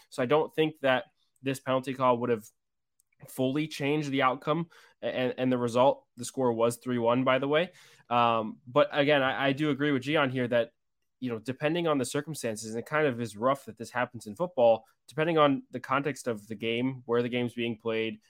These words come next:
how the game, the flow of the game is going, this, this is a decision that can go either way. Now,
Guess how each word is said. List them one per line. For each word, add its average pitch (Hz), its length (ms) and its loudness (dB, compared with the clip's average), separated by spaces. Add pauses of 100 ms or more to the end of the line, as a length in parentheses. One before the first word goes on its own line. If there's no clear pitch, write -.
(140)
how 120 200 2
the 120 120 -2
game, 117 240 -2
the 117 80 -4
flow 123 240 0
of 120 60 2
the 123 60 -4
game 117 200 -2
is 107 100 -8
going, 143 340 4
this, 127 260 -6
this 143 200 -6
is 151 100 -2
a 139 60 -2
decision 135 380 -4
that 123 160 0
can 127 100 -4
go 123 320 4
either 113 340 0
way. 131 300 2
Now, 120 280 2